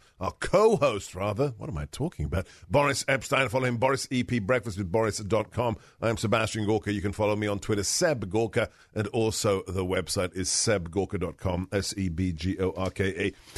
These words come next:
You mentioned, <clears throat> as we are preparing for the show, this incredible hypocrisy. What, what happened today with regards to an individual, Dick Durbin, who, such a nice chap, such a tolerant individual,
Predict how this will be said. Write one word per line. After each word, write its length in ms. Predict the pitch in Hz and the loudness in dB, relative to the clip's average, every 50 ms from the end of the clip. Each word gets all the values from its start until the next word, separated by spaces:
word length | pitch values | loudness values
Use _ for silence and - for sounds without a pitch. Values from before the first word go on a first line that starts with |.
| - - | -6 0
You 140 | 127 131 123 | 0 2 4
mentioned, 440 | 131 131 131 120 - - 113 110 - - - 151 - | 4 2 2 0 0 0 -2 -2 0 -2 -2 2 2
<clears throat> 180 | 139 139 117 117 | 2 2 4 2
as 160 | 110 101 85 | 0 0 2
we 120 | 101 104 | 0 0
are 40 | 98 | 0
preparing 380 | - 107 90 104 104 101 101 - | 0 -2 0 0 0 0 0 -2
for 80 | - | -6
the 80 | 95 92 | -6 -4
show, 260 | - - 107 104 95 - - _ _ _ _ _ | 0 2 2 2 2 -2 -8 _ _ _ _ _
this 360 | - 95 98 113 107 - - | -4 0 2 2 2 0 0
incredible 640 | - 117 113 104 - - 139 131 117 101 101 101 90 | 0 -2 -2 -2 0 0 0 2 2 2 2 0 0
hypocrisy. 720 | 95 87 - - 104 101 - 98 92 - - 92 95 101 101 | -2 -4 -2 -2 -2 0 0 -2 -4 -2 0 0 0 0 0
What, 180 | 127 170 196 | -2 -2 0
what 160 | 196 226 233 | 2 2 2
happened 360 | 151 156 143 135 - 104 95 - | 2 0 0 0 -2 -4 -4 -6
today 380 | 95 80 92 98 101 101 95 - _ _ _ _ | -6 -2 0 0 0 0 -2 -4 _ _ _ _
with 140 | - 101 90 | -2 0 0
regards 500 | 92 95 92 104 101 101 98 90 - - | 0 0 2 2 2 2 0 -2 -4 -4
to 200 | - 98 95 95 95 | -2 0 0 0 0
an 120 | 98 101 | 0 0
individual, 480 | 104 101 95 82 87 95 90 87 104 104 | 0 0 -2 0 0 -2 0 0 -2 -2
Dick 220 | 165 180 139 90 | -2 -4 -4 0
Durbin, 320 | 107 120 113 98 95 107 | 2 2 2 2 2 0
who, 260 | 104 107 120 123 120 - - _ _ _ _ - - - _ _ | 0 0 0 0 -2 -4 -6 _ _ _ _ -20 -20 -20 _ _
such 320 | - - - 196 202 - - | -4 -4 -2 -2 -2 -2 0
a 60 | 208 | 0
nice 300 | 185 165 143 123 117 - | 2 2 2 2 0 -2
chap, 600 | - - - - - 107 58 60 69 - - - - - _ _ _ _ | -4 -4 -2 0 0 0 0 0 -4 -8 -10 -14 -20 -20 _ _ _ _
such 360 | - - - - - - - - | -8 -6 -6 -6 -8 -6 -2 0
a 120 | 107 101 | 0 0
tolerant 760 | - - - - - - 139 139 131 117 92 85 78 80 - - | -2 -2 -4 -4 0 2 2 4 4 4 4 2 0 -2 -2 -2
individual, 640 | 90 82 78 80 71 73 78 80 78 90 98 92 | -2 -2 -2 -2 -2 -2 -4 -2 0 0 0 0